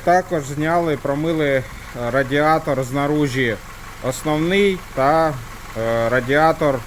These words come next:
кондиціонера також промили.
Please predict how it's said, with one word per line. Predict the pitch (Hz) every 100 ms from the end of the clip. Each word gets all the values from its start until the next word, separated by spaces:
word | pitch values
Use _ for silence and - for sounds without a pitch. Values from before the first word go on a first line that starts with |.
| - - - - - - -
кондиціонера | 156 165 165 180 170 165 143 117 107
також | 135 139 143 127
промили. | 139 135 131 110 92